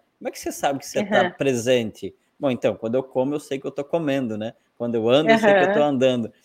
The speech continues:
Speaker 1: Acontece que num, num momento de pico, de estresse, de correria do dia a dia, no dia do traba-, no trabalho, ou estudando, ou, ou dando aula, ou seja o que for, quem é que pensa no que tá comendo?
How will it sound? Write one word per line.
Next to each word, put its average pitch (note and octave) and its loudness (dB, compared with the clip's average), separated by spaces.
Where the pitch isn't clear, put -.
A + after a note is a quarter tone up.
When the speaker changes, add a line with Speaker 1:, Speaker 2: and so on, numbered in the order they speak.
Speaker 1:
Acontece D#3+ 0
que - -2
num, E3+ -2
num C#3 -2
momento C3 0
de A#2+ -2
pico, - 0
de B2+ -2
estresse, C#3+ 2
de B2 -6
correria C3 0
do B2 -2
dia A#2+ 0
a - 2
dia, C3+ -4
no C#3+ -2
dia C3 2
do C3 0
traba-, B2 2
no B2+ 0
trabalho, A#2+ 2
ou C3 4
estudando, B2+ 0
ou, B2+ 2
ou C3+ 2
dando A#2+ 0
aula, C#3 4
ou B2 0
seja C3 -8
o C3 -6
que A#2+ -18
for, F3 -2
quem C3+ 0
é G3+ -2
que C#4 -6
pensa A#3+ -6
no F3+ -6
que - -18
tá D3+ -2
comendo? A2+ -6